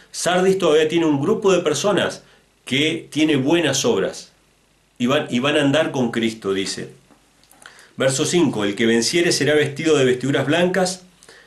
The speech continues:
y no borraré su nombre del libro de la vida, y confesaré su nombre delante de mi Padre y delante de sus ángeles".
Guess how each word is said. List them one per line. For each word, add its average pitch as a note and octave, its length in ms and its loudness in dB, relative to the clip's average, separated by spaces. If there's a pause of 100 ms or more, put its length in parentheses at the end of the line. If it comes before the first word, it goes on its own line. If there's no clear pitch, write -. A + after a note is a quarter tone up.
(140)
y A#2+ 120 2
no D#3 160 4
borraré E3+ 400 2
su - 180 -2
nombre D#3+ 560 0
del A#2+ 200 0
libro D3 240 2
de C#3 100 4
la B2+ 100 2
vida, C#3 400 2
y A#2+ 80 -2
confesaré B2 640 0
su C#3+ 160 -2
nombre C3+ 320 2
delante C3 420 0
de B2 80 2
mi C3+ 140 2
Padre A2+ 500 0 (300)
y A#2+ 100 -2
delante D3+ 720 0 (380)
de C3 260 -2
sus - 400 -4
ángeles". G2 840 -4